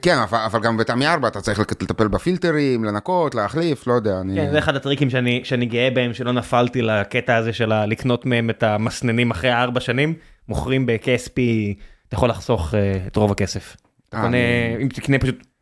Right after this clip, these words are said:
Speaker 2: מצטער שטראוס, אני דופק לכם את הקומבינה, אבל
Speaker 1: כן.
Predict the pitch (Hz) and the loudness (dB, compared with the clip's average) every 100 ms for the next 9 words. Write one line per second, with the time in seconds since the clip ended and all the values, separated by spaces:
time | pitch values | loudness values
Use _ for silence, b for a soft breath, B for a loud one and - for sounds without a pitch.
0 | - - - 117 - - 113 113 104 101 | -20 -6 -2 -2 0 2 2 0 -2 -4
1 | 107 123 113 120 107 - 113 127 131 101 | -2 -2 0 0 0 0 0 0 2 0
2 | 104 107 | 0 0